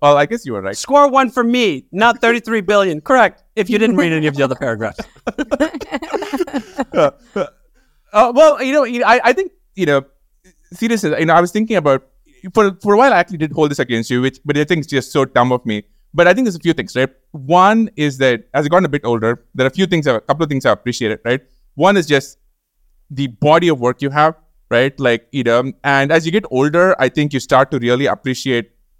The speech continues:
Speaker 1: craft and beautiful work. And I think a lot of what you do, what you bring, there's just so much craft and beauty to it, which I wanna really talk about.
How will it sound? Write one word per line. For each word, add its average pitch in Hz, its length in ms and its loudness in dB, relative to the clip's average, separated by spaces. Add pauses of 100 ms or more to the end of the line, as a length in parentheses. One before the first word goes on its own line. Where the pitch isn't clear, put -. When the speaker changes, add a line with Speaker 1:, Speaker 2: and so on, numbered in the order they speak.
(160)
Speaker 1:
craft 139 420 0 (120)
and 113 160 -6
beautiful 123 360 -4
work. 107 360 -2 (400)
And 131 440 2
I 120 100 -2
think 156 200 -4
a 139 60 -4
lot 160 120 4
of 175 80 2
what 147 160 -2
you 143 100 -4
do, 123 260 -2
what 123 120 -2
you 139 80 -4
bring, 117 400 -4
there's 123 140 0
just 151 160 -2
so 135 80 0
much - 200 -6
craft 123 360 2
and 113 180 -4
beauty 107 260 -2
to 139 120 0
it, 139 140 -2
which - 100 -10
I 120 100 4
wanna 127 300 0
really 120 220 -2 (180)
talk 101 220 -2
about. 127 320 0